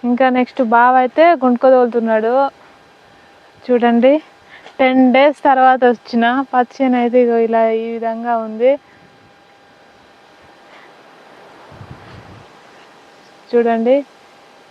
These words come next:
ఈ విధంగానే అవుతున్నది. ఇన్ని రోజులు అయితే నాటుకైతే వెళ్ళినా, ఇంకా టెన్ డేస్ తర్వాత వచ్చిన చిలక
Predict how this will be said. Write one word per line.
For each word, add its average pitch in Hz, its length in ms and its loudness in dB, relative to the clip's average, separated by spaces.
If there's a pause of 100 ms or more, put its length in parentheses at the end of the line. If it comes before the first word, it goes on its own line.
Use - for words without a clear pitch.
(240)
ఈ 233 120 0
విధంగానే 240 500 0
అవుతున్నది. 226 580 0 (1160)
ఇన్ని 247 240 4
రోజులు 254 300 2
అయితే 254 180 2 (100)
నాటుకైతే 240 600 0
వెళ్ళినా, 226 260 -2 (240)
ఇంకా 254 260 -2
టెన్ 240 240 -2
డేస్ 247 300 2
తర్వాత 240 460 2 (680)
వచ్చిన 233 340 -6 (360)
చిలక 247 240 -2